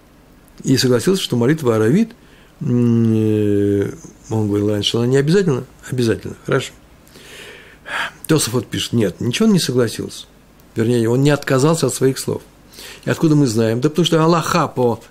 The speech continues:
Раби Ашуа, он уже это знал. А раз так, не отказывается от тех слов, которые станут Аллахой.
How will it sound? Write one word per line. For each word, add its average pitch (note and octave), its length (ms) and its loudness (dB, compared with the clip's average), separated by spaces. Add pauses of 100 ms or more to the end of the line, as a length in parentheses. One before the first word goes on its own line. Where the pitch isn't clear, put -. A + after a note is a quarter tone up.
(100)
Раби B2 320 2
Ашуа, A2+ 420 0
он A#2+ 160 0
уже A#2 160 0
это A2+ 240 -2
знал. G#2 280 -6 (520)
А - 100 -2
раз B2 160 0
так, F3+ 220 -2 (240)
не D#3 80 4
отказывается D#3+ 680 0
от D3 100 -6
тех E3+ 160 -2
слов, B3 220 0
которые D3+ 420 0
станут F3 360 -4
Аллахой. C#3 560 -4